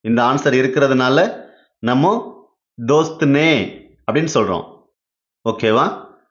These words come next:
இப்போ "நான் டி வி பார்த்து கொண்டிருந்தேன், அப்பொழுது என்னுடைய நண்பர்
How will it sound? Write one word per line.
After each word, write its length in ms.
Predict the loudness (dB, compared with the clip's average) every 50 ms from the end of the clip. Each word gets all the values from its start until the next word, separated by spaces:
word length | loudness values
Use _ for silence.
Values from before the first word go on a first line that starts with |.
| _ _ _ _
இப்போ 540 | -6 -6 -4 0 2 2 2 2 0 -4 -10 -16 -20 -20 _ _ _ _ _ _ _
"நான் 420 | -6 -4 -2 0 0 0 -2 -2 -2
டி 160 | 0 2 2
வி 180 | 4 2 0 0
பார்த்து 400 | 2 0 0 0 0 -2 -4 -2
கொண்டிருந்தேன், 960 | 0 0 0 2 2 0 0 0 0 0 0 2 2 0 -2 -4 -8 -12 -20 -20 _ _ _ _ _ _ _ -4
அப்பொழுது 580 | -2 -2 -2 -2 0 0 2 2 2 2 2
என்னுடைய 380 | 2 2 2 2 2 2 2 2
நண்பர் 680 | 2 0 0 2 2 2 0 0 -4 -10 -16 -20 -20